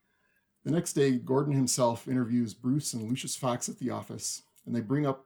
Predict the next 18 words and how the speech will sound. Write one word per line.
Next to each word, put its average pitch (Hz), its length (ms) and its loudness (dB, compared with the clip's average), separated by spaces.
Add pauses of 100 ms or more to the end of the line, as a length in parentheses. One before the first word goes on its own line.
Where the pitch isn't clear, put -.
robotics 127 500 -2
expert - 400 -6
Carl 139 380 0
Rossum, 113 540 -6 (500)
the - 60 -6
most 113 340 -4
subtle 160 360 2
example 120 500 -2
of 95 120 -4
nominative 131 640 0
determinism 117 760 -2
in 107 80 -8
the 107 80 -8
D 107 140 -4
C 120 280 -2
A 110 80 -6
U. 101 360 -8 (560)
<laughs> 175 60 -2